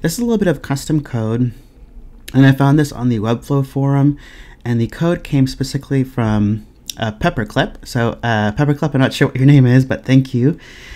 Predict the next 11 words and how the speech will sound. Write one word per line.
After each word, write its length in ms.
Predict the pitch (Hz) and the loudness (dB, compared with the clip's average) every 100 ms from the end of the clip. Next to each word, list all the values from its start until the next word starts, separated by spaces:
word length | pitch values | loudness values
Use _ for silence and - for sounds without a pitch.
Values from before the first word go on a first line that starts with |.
| - - | -20 -12
And, 600 | 127 127 123 120 120 123 - 117 | -4 0 0 0 -2 -4 -12 -8
um, 200 | 117 113 | -4 -4
we're 140 | 123 | -4
just 160 | 123 - | -6 -6
gonna 160 | 113 | -8
copy 720 | 104 - 113 - 113 110 110 | -8 -12 -12 -10 -6 -4 -4
this 180 | 104 107 | -4 -6
custom 400 | - 117 - 104 | -10 -12 -10 -12
code 300 | 101 107 104 | -10 -10 -10
here. 320 | - 113 135 - - - - - - - - - - - - - - - - - - - - - - - - - - - - - - - - - - - - - - - - - - - - - - - | -8 -8 -8 -10 -20 -20 -20 -20 -20 -20 -20 -20 -18 -16 -16 -18 -20 -20 -12 -12 -10 -14 -14 -12 -12 -14 -16 -20 -20 -20 -20 -20 -20 -20 -20 -20 -20 -20 -20 -20 -20 -20 -20 -20 -20 -20 -20 -20 -20 -6
And 720 | 127 120 117 113 113 113 | -4 -2 -2 -2 -4 -6